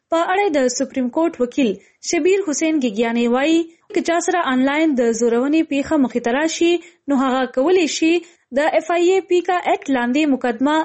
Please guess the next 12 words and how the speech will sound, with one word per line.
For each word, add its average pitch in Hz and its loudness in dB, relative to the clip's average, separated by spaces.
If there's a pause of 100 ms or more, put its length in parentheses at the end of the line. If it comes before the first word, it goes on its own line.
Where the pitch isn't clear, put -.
(140)
درج 247 -2
کړي. 269 0 (600)
دی 294 0
وایي، 392 2
د 285 2
آنلاین 294 0 (120)
پیښو 339 0 (100)
کیسونه 302 0
ډېر 262 2
کم 330 -2 (140)
رجسټرډ 247 -2 (100)
کیږي، 262 2